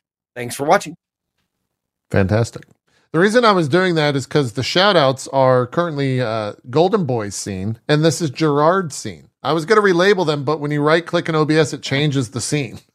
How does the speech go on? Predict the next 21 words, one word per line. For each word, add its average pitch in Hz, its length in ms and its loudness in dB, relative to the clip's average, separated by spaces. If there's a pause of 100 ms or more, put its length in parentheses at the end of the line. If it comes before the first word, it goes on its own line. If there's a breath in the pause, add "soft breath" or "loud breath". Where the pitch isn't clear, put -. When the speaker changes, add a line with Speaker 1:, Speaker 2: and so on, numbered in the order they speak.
(280)
Speaker 2:
<laughs> - 1080 -8
Anyways, 359 400 2
now 254 220 6
that 214 200 4
you've 175 160 0
heard 170 240 0
this 143 300 -2
completely 190 600 -2
unnecessary 135 720 -2
information, 139 580 -4
Burke, 254 360 2
please 220 320 -2
do 160 140 0
some 160 120 -6
shout-outs. 170 400 0
What 135 60 -2
do 143 80 2
you 147 60 2
got 151 100 2
going 156 160 0
on? 147 200 0